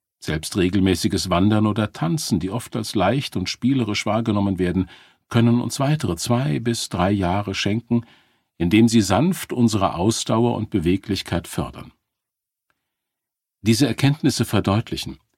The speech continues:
Sie sollten sich so viel wie möglich bewegen. Jede körperliche Aktivität ist ein Schlüssel zu mehr Lebensfreude und Lebenszeit.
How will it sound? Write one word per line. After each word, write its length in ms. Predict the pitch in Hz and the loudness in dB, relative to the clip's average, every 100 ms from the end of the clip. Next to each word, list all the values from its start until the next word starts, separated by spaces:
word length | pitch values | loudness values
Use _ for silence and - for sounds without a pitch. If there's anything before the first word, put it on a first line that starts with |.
| _ _ | _ _
Sie 140 | - 104 | 0 2
sollten 460 | 101 113 151 156 | 4 4 4 2
sich 180 | 127 117 | 2 0
so 160 | - 107 | 0 -2
viel 640 | - - 135 160 156 156 | -2 -2 0 0 -2 -4
wie 200 | 110 110 | -2 2
möglich 600 | 104 98 113 - 104 - | 4 4 4 2 -2 -4
bewegen. 800 | - 90 92 92 104 104 - - - | -4 -4 0 4 4 2 -4 -12 -12
Jede 520 | - 104 123 127 123 123 | 0 4 4 4 -2 -4
körperliche 680 | - 110 117 117 107 117 - | -2 -2 -2 -2 -2 -2 -6
Aktivität 720 | - 101 92 90 98 113 - _ _ _ _ | -4 -4 -4 -2 -2 -2 -6 _ _ _ _
ist 320 | 123 - - | -4 -4 -4
ein 180 | 104 120 | 0 0
Schlüssel 420 | - 113 - 117 | 2 0 0 -2
zu 200 | - - | -2 0
mehr 280 | 98 90 98 | 2 2 2
Lebensfreude 840 | 82 82 98 - - 87 90 101 | 2 2 0 -4 -2 -2 0 -4
und 720 | - 104 95 110 - - - - | -2 0 0 -2 -8 -10 -10 -10
Lebenszeit. 1040 | 90 92 101 92 - - - - - - | -4 -2 0 -2 -4 -8 -8 -6 -8 -12